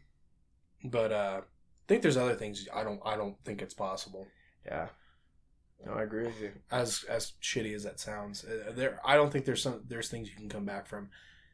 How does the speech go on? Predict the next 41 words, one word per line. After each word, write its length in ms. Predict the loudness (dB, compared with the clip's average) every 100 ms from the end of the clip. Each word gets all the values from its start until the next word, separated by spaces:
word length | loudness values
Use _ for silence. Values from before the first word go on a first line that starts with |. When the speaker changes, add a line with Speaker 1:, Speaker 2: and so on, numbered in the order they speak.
| _ -20 -20 -10
Speaker 2:
I 80 | -6
might 200 | -4 -4
agree 240 | -2 -2
with 100 | -2
you. 140 | -4 -8 -12 0
Speaker 1:
Yeah. 320 | 6 6 4 -2 -12 -20 -20 _ -20 _ -20 -20 -20 2
Especially 480 | 4 10 10 12 10
if 100 | 8
you 80 | 4
think 240 | 4 4
about 280 | 6 6 4
it, 80 | 0
because 240 | 0 2
so 180 | 2 4
many 160 | 6
reactions 540 | 8 10 8 6 4 6
that, 220 | 6 4 -8 -16 -4
so, 220 | 0 0 2
like, 180 | 2 4
so 180 | 4
much 200 | 4 6
of 100 | 8
our 100 | 8
behavior 600 | 8 6 6 2 6 6
is 120 | 6 4
molded 540 | 4 6 6 6 2 -4
and 160 | -2 0
shaped 500 | 2 2 0 -6 0
by 400 | 2 4 2 2
what 200 | 2 2
our 100 | 2
parents 420 | 0 -2 -2 0
have 140 | 0 2
done, 340 | 2 2 0 -8 -20 -20 -20 -18 -6
Speaker 2:
Uh-huh. 220 | -2 4 6
Speaker 1:
and 200 | 8 6
what 160 | 6
their 180 | 8 8
parents 360 | 8 6 6 4
have 140 | 4
done, 300 | 4 4 2